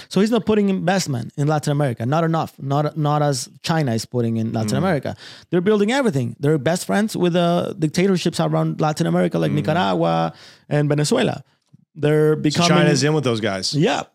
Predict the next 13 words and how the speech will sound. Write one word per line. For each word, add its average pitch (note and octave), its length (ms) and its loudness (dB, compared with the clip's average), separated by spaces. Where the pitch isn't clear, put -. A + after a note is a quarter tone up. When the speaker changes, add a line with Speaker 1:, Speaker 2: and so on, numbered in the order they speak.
Speaker 1:
And D#3 180 0
they're E3 180 4
Speaker 2:
Wow. E3+ 120 2
Speaker 1:
opening, A3+ 300 2
like, G#3+ 180 2
a G3 60 2
lot A3+ 320 0
of G#3+ 80 -2
business E3+ 280 2
when, F3 300 0
when F#3+ 640 0
the, G3 400 2
uh, F#3 520 0